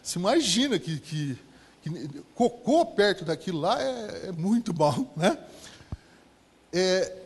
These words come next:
e os efeitos ambientais, não, por favor, volte um pouquinho só.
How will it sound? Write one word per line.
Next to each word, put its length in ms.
e 120
os 160
efeitos 640
ambientais, 680
não, 240
por 180
favor, 340
volte 220
um 40
pouquinho 240
só. 140